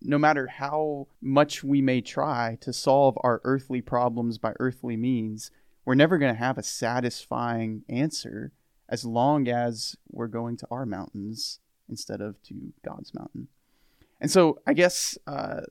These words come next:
like, verses four through seven, the, the latter half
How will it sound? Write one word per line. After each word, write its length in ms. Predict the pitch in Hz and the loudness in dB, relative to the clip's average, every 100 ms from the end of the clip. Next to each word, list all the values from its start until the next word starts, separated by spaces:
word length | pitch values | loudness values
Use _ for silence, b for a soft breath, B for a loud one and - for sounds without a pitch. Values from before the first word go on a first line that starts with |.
| - | -4
like, 280 | 139 135 123 | 2 2 0
verses 600 | 127 131 151 151 147 123 | -6 0 0 0 -4 -6
four 220 | 139 131 | -4 -4
through 180 | 123 113 | -4 -6
seven, 420 | - 113 113 113 | -4 -2 -2 -4
the, 200 | 117 113 - | -4 -4 -2
the 120 | 127 | -2
latter 460 | 120 123 131 127 113 | 0 2 2 2 0
half 300 | 117 113 | -4 -4